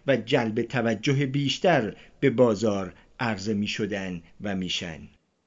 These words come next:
آبجو به عنوان راهی برای لذت بردن و تبدیل شدن به مرکز توجه تو مهمونی‌ها به بازار عرضه می‌شد. به نظرتون یه مجلهٔ زنان که صد و پنجاه صفحه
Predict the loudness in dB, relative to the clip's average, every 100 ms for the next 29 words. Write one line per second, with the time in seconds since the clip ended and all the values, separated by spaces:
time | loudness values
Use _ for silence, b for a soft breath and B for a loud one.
0 | 2 6 8 6 4 4 4 4 2 2
1 | 2 2 4 4 4 2 2 2 2 0
2 | 0 2 4 4 4 4 2 -2 -2 -2
3 | -2 0 2 2 2 2 2 2 2 2
4 | 2 2 2 2 2 4 2 0 -6 0
5 | 2 2 2 2 2 2 2 2 0 B
6 | B B 0 2 2 2 0 -2 -4 -6
7 | -6 -6 -6 -6 -6 -8 -12 -16 -20 -20
8 | _ _ _ _ _ 4 6 8 6 6
9 | 4 0 0 B 0 4 6 4 4 4
10 | 4 4 4 4 4 4 2 0 -6 _
11 | _ -4 2 4 4 2 2 2 4 2
12 | 0 -2 -2 -4